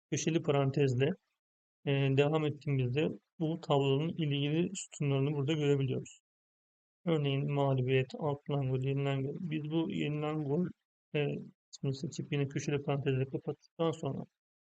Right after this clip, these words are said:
bunu, bu veriyi diyelim ki onla çarpmak istediğimizde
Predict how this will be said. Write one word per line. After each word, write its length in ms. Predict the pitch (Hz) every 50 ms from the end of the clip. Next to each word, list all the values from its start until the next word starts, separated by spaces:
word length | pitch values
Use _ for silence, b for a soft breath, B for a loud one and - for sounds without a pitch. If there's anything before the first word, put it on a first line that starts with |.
| _ _ _ _ _ _ _ -
bunu, 520 | 175 160 143 147 147 151 156 160 156 156 - _ _ _ _ _ _ -
bu 160 | 147 151 151
veriyi 400 | 151 139 131 135 135 139 139 - - - _ _ -
diyelim 240 | 151 139 135 135 131
ki 100 | - 160
onla 300 | 175 151 151 151 147 139
çarpmak 380 | - 147 131 135 - 135 139
istediğimizde 640 | - - 160 139 131 135 139 135 135 127 131 147